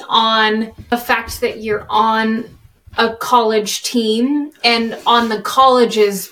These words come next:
brand, on the university's brand, to be, to, like, be what gets you there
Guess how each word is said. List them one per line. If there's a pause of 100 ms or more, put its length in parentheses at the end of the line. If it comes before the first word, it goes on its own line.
(360)
brand, (140)
on
the
university's
brand, (680)
to
be, (800)
to,
like,
be
what
gets
you
there